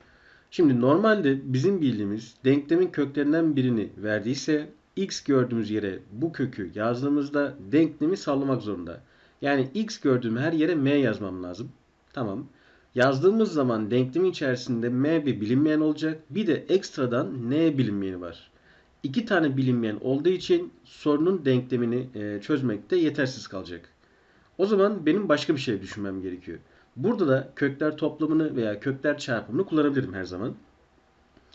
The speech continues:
O zaman kökler toplamını kullanırsak, kökler toplamında eksi b bölü a'dır. Yani kesrin önünde her zaman bir eksi var. Sonra b sayısı x'in öndeki işaretle birlikte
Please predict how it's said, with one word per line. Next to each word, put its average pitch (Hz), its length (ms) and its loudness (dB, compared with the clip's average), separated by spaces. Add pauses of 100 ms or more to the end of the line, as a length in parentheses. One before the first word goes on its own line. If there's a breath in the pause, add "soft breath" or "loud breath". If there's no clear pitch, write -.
(320 soft breath)
O 196 100 2
zaman 165 340 4
kökler 160 440 2
toplamını 135 460 -2
kullanırsak, 127 640 -2 (760 soft breath)
kökler 156 440 0
toplamında 120 800 -2
eksi 135 420 0
b 139 220 2
bölü 135 220 4
a'dır. 117 500 -2 (1160 soft breath)
Yani 131 420 2 (240)
kesrin 143 480 0
önünde 123 280 0
her 123 140 0
zaman 110 340 -2
bir 101 100 -6
eksi 131 340 -2
var. 139 300 -2
Sonra 135 440 -2
b 135 160 4
sayısı 101 460 -6
x'in 127 480 -2
öndeki 107 500 -4
işaretle 135 560 -4
birlikte 160 480 -4